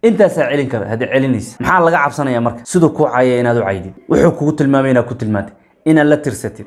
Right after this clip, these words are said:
inay wax kaa imaadaan, in adinkaadii iyo afkaadii wax ka imaadaanoo, yacni, waxa samaysid. Kadibna soomkaadii khatar u galo. Taasaa la diidaya.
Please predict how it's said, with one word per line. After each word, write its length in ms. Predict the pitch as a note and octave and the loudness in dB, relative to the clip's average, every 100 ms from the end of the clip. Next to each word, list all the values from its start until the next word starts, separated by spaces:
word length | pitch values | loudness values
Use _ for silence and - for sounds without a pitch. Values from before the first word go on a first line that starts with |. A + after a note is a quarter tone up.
| - | -2
inay 140 | D3+ | 2
wax 140 | C#3+ - | 2 0
kaa 160 | D3+ D#3 | 0 0
imaadaan, 400 | C#3+ C#3 B2+ - - | 0 0 0 -2 -4
in 140 | C#3+ D3+ | 0 2
adinkaadii 580 | E3 D#3 - D3+ D3 | 2 2 2 2 2
iyo 120 | D3 C#3 | 2 0
afkaadii 400 | D#3+ D#3 C#3+ C#3 | -2 -2 0 -2
wax 140 | - | -4
ka 100 | E3+ | -2
imaadaanoo, 600 | D#3+ D3+ D3+ D#3 D3 - - - - | 0 2 2 2 0 -2 -8 -20 -4
yacni, 320 | C3 C#3 C3+ | -2 0 0
waxa 220 | C3+ D3 | 0 -2
samaysid. 460 | - D3 B2+ G#2+ G#2 | -2 0 0 -2 -6
Kadibna 280 | A#2+ B2 A#2+ | -2 0 0
soomkaadii 480 | B2+ A#2+ A2+ G#2+ | 0 0 -2 -4
khatar 280 | G#2+ A2+ A2+ | -4 -4 -2
u 100 | G2+ | 0
galo. 180 | G2 F2+ | -2 -4
Taasaa 240 | A#2+ G#2+ A2+ | -4 0 0
la 120 | G#2+ | 0
diidaya. 360 | F#2+ G2+ F#2 | -2 -6 -6